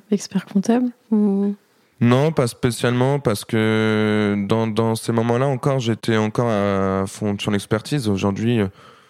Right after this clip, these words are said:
Speaker 2: on va dire que c'était encore de la nouveauté pour moi. Je commençais à me constituer un portefeuille, du coup, à la sortie de ces deux ans, euh,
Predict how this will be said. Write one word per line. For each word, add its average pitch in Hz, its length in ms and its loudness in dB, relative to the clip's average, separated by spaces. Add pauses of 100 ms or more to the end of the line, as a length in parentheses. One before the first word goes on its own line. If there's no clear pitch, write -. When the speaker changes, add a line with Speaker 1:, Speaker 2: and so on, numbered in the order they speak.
(220)
Speaker 2:
on - 40 0
va 107 100 2
dire 113 160 -2
que 107 220 0
c'était 104 320 -4
encore 107 180 -2
de 107 60 0
la 104 40 0
nouveauté 107 320 -2
pour 110 140 -2
moi. 127 200 0
Je - 120 -10
commençais 104 300 -2
à 101 40 2
me 98 40 0
constituer 101 360 -6
un 95 60 0
portefeuille, 120 440 -2
du 107 100 -4
coup, 117 340 -2
à 101 80 2
la 98 80 -2
sortie - 280 -10
de - 40 -14
ces 104 120 -4
deux 98 220 -2
ans, 104 200 0
euh, 95 60 0